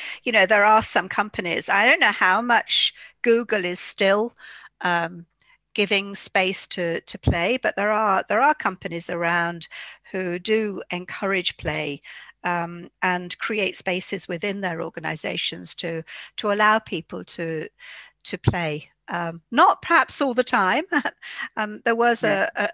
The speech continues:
Speaker 1: a period in which there was a sort of, you know, um, a, a concept of allowing,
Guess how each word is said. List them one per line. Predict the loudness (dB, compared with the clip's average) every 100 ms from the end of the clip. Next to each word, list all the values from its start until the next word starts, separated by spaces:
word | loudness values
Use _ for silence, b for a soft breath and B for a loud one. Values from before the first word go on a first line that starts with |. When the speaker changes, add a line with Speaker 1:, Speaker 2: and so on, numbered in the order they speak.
| -8
Speaker 1:
a |
period | -6 2 4 4 2
in | -2 -2
which | -2 -2 -6
there | -6 -8
was | -8 -10
a |
sort | -10 -10 -10
of, | -12 -14 B B B _ _
you | -14 -10
know, | -10 -14 _
um, | -12 -12 -12 -18 -20 _ _ -10
a, | -10 -10 -10
a | -10
concept | -4 -6 -2 -2 -2 -4
of | -8
allowing, | -6 -2 0 0 -2 -4 -10